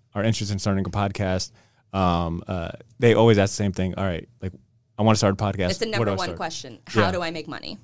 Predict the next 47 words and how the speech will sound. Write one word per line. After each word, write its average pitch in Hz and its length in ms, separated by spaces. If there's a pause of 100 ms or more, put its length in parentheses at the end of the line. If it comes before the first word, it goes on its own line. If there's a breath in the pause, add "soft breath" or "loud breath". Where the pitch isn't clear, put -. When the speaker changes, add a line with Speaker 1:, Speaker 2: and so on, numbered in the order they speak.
(320)
Speaker 2:
And 151 80
it's - 100
like, - 140
"Well, 294 300
<laughs> - 40
you 220 100
gotta 190 160
Speaker 1:
Yeah. 185 60
Speaker 2:
start 269 220
creating 208 460
Speaker 1:
And 139 160
I 131 80
Speaker 2:
first. - 120
You 233 60
gotta 208 220
provide 185 400
value." 151 480
Speaker 1:
Yeah, 95 200
and 107 100
I 127 60
tell 151 220
'em, 131 120
like, 104 140
"Yo, 113 140
f-, - 160 (100)
focus 127 380
on 135 120
the 113 80
content, 110 600
'cause 101 140
it's 107 140
gotta 120 200
be 113 100
something 104 360
that 92 220
you 117 360
need 120 260
to - 100
be 104 180
able, 101 240 (300)
that 104 100
you're 120 140
passionate 127 320
enough 113 100
to - 80
talk 117 320
about, 143 340